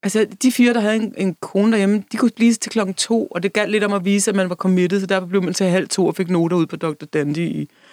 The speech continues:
halvfemserne. Jeg skulle hjem til en barnepige. Og jeg kan huske, at jeg synes, øh, at nogle af de der <clears throat> kvinder, der var gift med de der mandlige skuespillere, jeg synes, de var usolidariske. Fordi de bare tog hele slæbet derhjemme og lod deres mænd.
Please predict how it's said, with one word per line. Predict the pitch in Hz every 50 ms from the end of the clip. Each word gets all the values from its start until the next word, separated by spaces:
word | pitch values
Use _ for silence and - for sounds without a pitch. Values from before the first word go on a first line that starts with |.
| _ _
halvfemserne. | - 165 - 240 - - 185 180 185 - _ -
Jeg | 214 220 220
skulle | - - 262 214
hjem | 220 233 233 233
til | - 226
en | 196 -
barnepige. | 160 151 160 180 214 226 - - 226 202 196 196 - _ _ _ _ _ _ _ _ _ _ _ _ _ _ _ _ _ _ _ _
Og | 202
jeg | 214 220
kan | 226
huske, | 220 247 233 -
at |
jeg | 254 233
synes, | - - 247 240 233 - - - -
øh, | 214 214 202 196 190 190 185 -
at | - 196 196
nogle | 202 208 226
af | 240 233
de | - 233
der | 202 240 226 220 180 - - _ _ _ _ _ _ _ _ _ _ -
<clears throat> | - 220 185 151 - _ _ _ _ _ _ _ _ _ _ _
kvinder, | - - - 196 190 190 202 208 214
der | 208 - 185
var | 175 175
gift | - 202 196 -
med | 220 185
de | 190 196
der | 190 190
mandlige | 185 175 180 202 214 208
skuespillere, | - - 196 190 - - 202
jeg | 208
synes, | - 226 -
de | - 208
var | -
usolidariske. | - 240 220 - 254 233 220 202 - 190 175 - - 190 - - 208 196 - _ _ _ _ _ _ _ _ _ _
Fordi | - 196 202
de | 202 185
bare | 185 - 185 196
tog | 196 - 240 220 208
hele | 196 214 208
slæbet | - - 196 196 180 185 202
derhjemme | 208 190 180 160 180
og | 196 196
lod | 190 190
deres | 185 190 180 175 - -
mænd. | 196 196 196 -